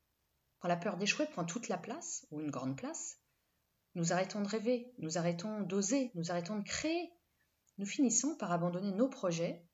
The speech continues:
nos objectifs et nos rêves. On se dit : « Mais pourquoi je fais tant d'efforts ? Pourquoi je me donne autant de mal ? Puisque je vais encore rater, pourquoi essayer ? »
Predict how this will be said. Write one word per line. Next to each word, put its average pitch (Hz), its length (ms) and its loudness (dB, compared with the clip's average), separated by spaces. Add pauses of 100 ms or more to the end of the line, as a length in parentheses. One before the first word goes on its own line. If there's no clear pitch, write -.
(140)
nos 165 260 2
objectifs 208 520 -2
et 139 60 -2
nos 139 100 0
rêves. 139 400 -6 (1040)
On 147 80 -8
se 165 140 -2
dit : « 202 520 -2
Mais 185 120 -6
pourquoi 240 260 -4
je 330 120 0
fais 262 140 2
tant 269 140 0
d'efforts ? 262 580 0 (200)
Pourquoi - 180 2
je 196 140 2
me 190 60 0
donne 180 280 -2
autant 202 240 -2
de 190 80 -2
mal ? 170 380 -4 (500)
Puisque - 220 -2
je 151 120 0
vais 160 60 -2
encore 156 300 -4
rater, 156 300 -4
pourquoi 247 320 2
essayer ? » 254 460 0